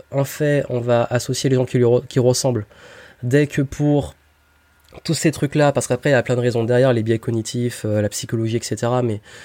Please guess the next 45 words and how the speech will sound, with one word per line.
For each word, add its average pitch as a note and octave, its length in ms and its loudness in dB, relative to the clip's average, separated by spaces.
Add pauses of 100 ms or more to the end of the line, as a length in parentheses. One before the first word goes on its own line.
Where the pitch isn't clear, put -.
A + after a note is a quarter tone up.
(480)
et B2 100 0
que C3 140 0
le B2 140 4
fait C#3+ 220 0
qu'en A#2+ 380 2
termes B2+ 180 2
de B2+ 80 4
communauté, B2+ 680 2 (140)
c'est - 440 -4
ok C3+ 260 -2 (180)
d'être A#2+ 520 -2
plus B2 280 -2
à B2 60 6
l'aise C3 140 6
avec A2 160 0
des A#2+ 100 2
gens A#2+ 120 2
qui - 160 -6
nous A2 140 -2
ressemblent A#2+ 720 0
parce A2+ 160 -6
que A2+ 80 -4
c'est - 280 -4
humain. B2+ 320 0 (580)
Le C3+ 160 2
truc, A3+ 220 0
c'est - 160 -2
pas G3+ 140 2
de, D3+ 120 2
c'est - 240 -2
de B2 80 2
se - 160 -2
rassembler D3 680 2
ou B2 80 -2
d'être B2 200 0
avec C3 200 2
des A#2+ 120 0
gens, A#2+ 220 -4 (580)
mais C3 180 4
de B2+ 100 6
pas D#3+ 140 2
être C3 240 0
contre, - 500 -6
rassembler B2 600 -2
contre. - 580 -14